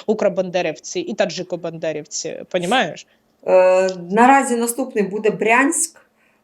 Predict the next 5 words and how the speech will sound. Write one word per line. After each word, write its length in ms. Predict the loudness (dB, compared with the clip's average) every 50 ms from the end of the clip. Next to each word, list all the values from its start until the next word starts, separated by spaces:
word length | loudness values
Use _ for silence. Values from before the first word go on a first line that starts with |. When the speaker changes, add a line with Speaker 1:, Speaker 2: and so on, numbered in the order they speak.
| 0
Speaker 2:
е, 680 | 2 4 4 4 2 0 0 0 0 0 -2 -2 -4 -6 -8 -16 -20 _ _ _ _ _ _ -2
Ростов, 800 | 0 2 4 4 4 2 0 -2 -2 -2 0 2 4 4 2 2 -4 -12 -18 _ _ _ _ _ _ _ _ _ _ _ _ _ _ _ _ _ _ -4
е, 300 | -2 0 0 0 -2 -6 -6 -6
чи, 600 | -4 -4 -2 -2 -2 -2 -2 -4 -4 -2 0 2 2 2 2
е, 240 | 0 -2 -2 -2